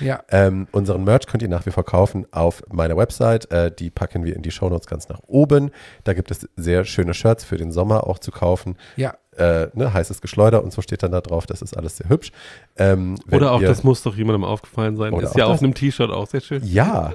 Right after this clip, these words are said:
Speaker 1: Hat auch
Speaker 2: Und
Speaker 1: was mit Krimi zu tun.
Speaker 2: ja, bei Meryl Streep gab es Zwergwels, all diese Superschlager, die
Speaker 1: <laughs> Oh Gott.
Speaker 2: bestverkaufenden Shirts in ganz
Speaker 1: Wir haben
Speaker 2: Berlin.
Speaker 1: lange nicht mehr einen guten Schlager für ein Shirt rausgehauen
Speaker 2: Ja,
Speaker 1: übrigens.
Speaker 2: das sollte dir zu denken geben.
Speaker 1: Ja,
Speaker 2: Die
Speaker 1: ja.
Speaker 2: kamen alle immer von dir. Ähm, so,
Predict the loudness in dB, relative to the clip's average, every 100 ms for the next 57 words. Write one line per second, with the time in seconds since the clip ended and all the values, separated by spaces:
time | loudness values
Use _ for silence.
0 | -4 0 2 2 0 0 -2 0 -2 -2
1 | -8 -6 -4 -2 0 0 0 2 0 0
2 | -2 0 -2 -2 0 0 4 2 2 0
3 | 2 2 2 2 2 2 4 4 4 0
4 | 2 4 4 2 2 -2 4 4 4 2
5 | 4 6 4 2 0 0 -2 -4 -2 0
6 | 2 2 2 0 0 2 2 2 0 -2
7 | 0 0 -2 -4 -4 -2 2 2 2 0
8 | 0 -6 -2 -2 -2 -4 -4 -4 -6 -4
9 | -6 -4 -2 -2 -2 -10 0 0 0 -2
10 | -2 -2 -8 -8 -10 -12 -10 -6 -4 -4
11 | -8 -14 -12 -2 0 4 2 2 0 -4
12 | -8 -10 -14 -20 -20 -20 _ 6 6 6
13 | -2 _ 0 2